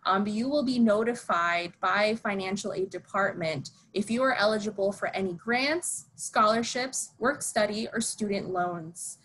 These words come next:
So definitely complete it as soon as possible. Pledge for Success. This is a new program founded by our university president to assist students who are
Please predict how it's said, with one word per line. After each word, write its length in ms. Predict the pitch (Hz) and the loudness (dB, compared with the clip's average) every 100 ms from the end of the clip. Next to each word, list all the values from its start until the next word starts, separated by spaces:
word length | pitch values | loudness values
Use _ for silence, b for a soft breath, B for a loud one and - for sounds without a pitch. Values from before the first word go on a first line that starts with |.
| b b | b b
So 360 | - 202 190 185 | 0 4 4 4
definitely 400 | 226 240 - 294 | 2 2 2 0
complete 320 | 320 302 262 | 0 0 0
it 160 | 247 240 | -2 -2
as 180 | 202 196 | -2 -2
soon 600 | - 269 269 269 269 262 - | 0 2 2 2 0 -2 -4
as 260 | 196 196 - - | -4 -4 -10 -8
possible. 680 | 185 185 - 160 87 - 208 _ _ _ _ _ _ _ _ _ _ _ _ _ 123 - _ _ _ _ _ _ _ _ _ _ - _ _ _ B B B B | -6 -4 -8 -8 -8 -10 -14 _ _ _ _ _ _ _ _ _ _ _ _ _ -20 -20 _ _ _ _ _ _ _ _ _ _ -20 _ _ _ B B B B
Pledge 280 | - 277 277 | 4 4 4
for 140 | - | 0
Success. 720 | 277 254 - 202 165 - - - b b - | 0 -2 -2 -2 -2 -6 -10 -12 b b -6
This 300 | 240 311 - | 0 0 2
is 140 | 330 | 2
a 80 | 311 | 4
new 220 | 247 262 | 4 4
program 600 | 262 240 214 214 214 208 | 0 4 4 4 2 2
founded 360 | 220 226 262 233 | 2 2 2 2
by 140 | 214 | 2
our 100 | 208 | 2
university 800 | 196 208 226 208 202 - 202 190 - | 2 0 0 0 -2 -4 -6 -6 -4
president 520 | 202 196 190 170 170 b b _ | 0 0 -2 -6 -8 b b _
to 180 | - 233 | 0 2
assist 360 | 233 311 370 - | 2 2 0 0
students 440 | 262 247 226 226 | -2 0 0 2
who 100 | 226 | 2
are 160 | 208 | 2